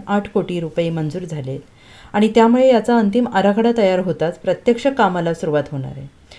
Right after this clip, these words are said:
आज आयुक्त शुभम गुप्ता यांनी बदाम चौकातील मच्छी मार्केटची पाहणी करीत लवकरच सांगलीकर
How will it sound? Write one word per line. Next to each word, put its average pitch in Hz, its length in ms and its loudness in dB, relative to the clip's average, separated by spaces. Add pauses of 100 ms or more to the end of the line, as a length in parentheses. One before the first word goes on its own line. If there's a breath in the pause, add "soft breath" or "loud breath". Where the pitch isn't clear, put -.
(240 loud breath)
आज 247 260 4
आयुक्त 233 320 4 (100)
शुभम 208 260 2
गुप्ता 190 300 -2
यांनी 185 240 0
बदाम 175 320 0
चौकातील 175 600 -2
मच्छी 170 300 -4
मार्केटची 170 440 -4
पाहणी 156 300 -6
करीत 160 320 -6
लवकरच 151 460 -2 (600 loud breath)
सांगलीकर 254 420 4